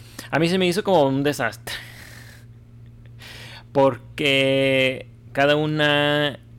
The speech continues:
estaba en su propio mundo y haciendo, en vez de estar congruente con el resto del grupo, cada uno es-, estaba haciendo algo diferente.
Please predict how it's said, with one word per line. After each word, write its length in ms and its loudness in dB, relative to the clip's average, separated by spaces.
estaba 340 -2
en 80 -6
su 440 -4
propio 300 -4
mundo 540 -8
y 100 -6
haciendo, 1040 -6
en 140 -4
vez 180 -2
de 40 -6
estar 360 -6
congruente 580 -8
con 220 -10
el 100 -16
resto 280 -10
del 140 -8
grupo, 520 -10
cada 280 -6
uno 220 -8
es-, 160 -16
estaba 320 -8
haciendo 300 -10
algo 160 -8
diferente. 760 -8